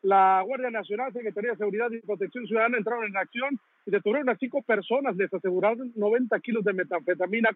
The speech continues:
cuatro vehículos. El valor de esta droga asegurada es de más de cuarenta y un millones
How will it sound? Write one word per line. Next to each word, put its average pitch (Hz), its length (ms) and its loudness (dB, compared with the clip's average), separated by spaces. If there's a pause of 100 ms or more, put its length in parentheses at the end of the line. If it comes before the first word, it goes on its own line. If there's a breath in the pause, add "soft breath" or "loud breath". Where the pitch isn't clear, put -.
cuatro 233 420 2
vehículos. 202 580 -4 (480 soft breath)
El 196 300 4
valor 208 300 2
de 247 100 4
esta 247 260 0
droga 208 340 2
asegurada 190 720 0
es 208 220 0
de 196 220 2
más 202 320 -2
de 190 120 -2
cuarenta 185 360 -2
y 220 80 -2
un 220 80 0
millones 208 420 2